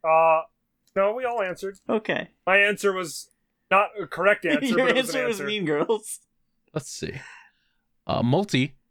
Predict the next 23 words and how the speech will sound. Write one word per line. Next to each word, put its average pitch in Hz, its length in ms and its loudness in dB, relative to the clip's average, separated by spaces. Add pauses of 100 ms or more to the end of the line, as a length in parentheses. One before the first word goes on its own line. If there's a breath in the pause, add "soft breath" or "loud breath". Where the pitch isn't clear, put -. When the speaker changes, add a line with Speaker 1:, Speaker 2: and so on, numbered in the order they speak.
(140)
Speaker 3:
asks, - 500 -4
uh, 127 280 2 (480)
"Hello, 151 320 -2 (240)
it 147 120 2
is 180 100 2
I, - 240 -4 (140)
Multi 185 240 6
Speaker 1:
Hello. 160 140 6
Speaker 3:
again. 131 340 -4 (300)
Today 190 200 2
on 131 120 0
October 175 420 2
the 117 100 -4
thirtieth." 90 580 -4 (280)
Speaker 2:
Oh, 208 120 -2
shit. - 440 -4 (960 loud breath)
Speaker 3:
This 110 120 -6
has 107 60 -4
been 101 120 0
a - 20 -6
hot 110 240 0
minute, 107 260 0
huh? 117 220 -2